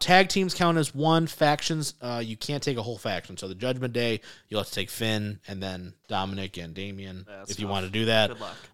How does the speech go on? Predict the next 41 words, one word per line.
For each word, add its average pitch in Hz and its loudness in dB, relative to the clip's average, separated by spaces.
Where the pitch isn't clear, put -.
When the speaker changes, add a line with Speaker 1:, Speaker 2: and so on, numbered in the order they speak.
Speaker 1:
Um, 98 0
or, 107 2
you 104 -8
know, 82 -6
like, 80 -10
the - -10
Bloodline, 113 2
you 98 -2
can't 101 0
take 98 0
the 101 -10
Usos 104 -4
and 98 -10
Solo. 98 -6
Um, 90 -2
Speaker 2:
Yeah. 117 -14
Speaker 1:
if 104 -8
I 107 0
had 98 2
a 92 0
choice, 104 0
I'm 95 -6
sending 92 -4
Solo 92 -6
back 87 -8
to 92 -12
N 87 -10
X 85 -14
T, 120 -4
but 117 2
that's 92 -2
just 101 -6
me. 131 -4
But 110 -2
<laughs> - -18
Speaker 2:
If 165 0
Solo 185 6
goes 151 2
in 131 0
this 151 -2
draft, 165 2